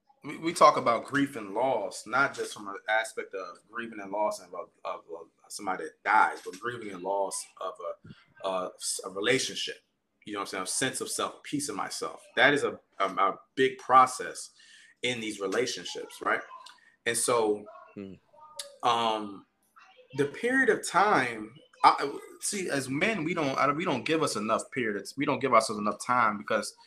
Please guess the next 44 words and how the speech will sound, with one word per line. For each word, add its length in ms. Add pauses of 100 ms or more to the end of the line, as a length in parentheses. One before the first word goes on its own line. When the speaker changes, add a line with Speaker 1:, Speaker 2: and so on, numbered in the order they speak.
(280)
Speaker 1:
we 80
Speaker 2:
Mm-hmm. 80
Speaker 1:
jump, 400
we 80
might 220
jump 200
into 140
that 120
next 280
relationship 520 (300)
to 120
fill 340
that 300
void, 360
to 100
fill 240
that 260
need. 300 (520)
Speaker 2:
Mm-hmm. 180
Speaker 1:
And 160
then, 260
but 120
the 60
thing 140
about 340
it 140
is 140
that 340
we 140
never 240
process 440
the 120
last 300
relationship, 520 (720)
and 140
we 80
take 300
some 260
of 140 (1900)
over 220
to 140
the 60
next 240
relationship, 540